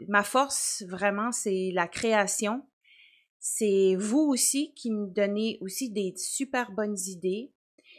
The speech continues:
Ce que je reçois aussi en méditation depuis, je dirais toujours, mais plus principalement en deux mille trois,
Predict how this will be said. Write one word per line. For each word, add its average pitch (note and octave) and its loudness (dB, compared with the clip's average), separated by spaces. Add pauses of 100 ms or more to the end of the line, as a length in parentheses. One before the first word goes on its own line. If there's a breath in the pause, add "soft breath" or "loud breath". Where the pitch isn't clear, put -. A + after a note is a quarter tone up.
(100)
Ce - 0
que A#3 4
je A3 -4
reçois A3+ 2
aussi B3+ -2
en G3 -6
méditation G#3 -2
depuis, G#3+ -6
je F#3 -10
dirais G3 -2
toujours, A#3+ -4
mais G3+ -4
plus F#3+ -16
principalement A3 -4 (600)
en G3+ -2
deux A#3+ -2
mille A#3+ 0
trois, A3+ 0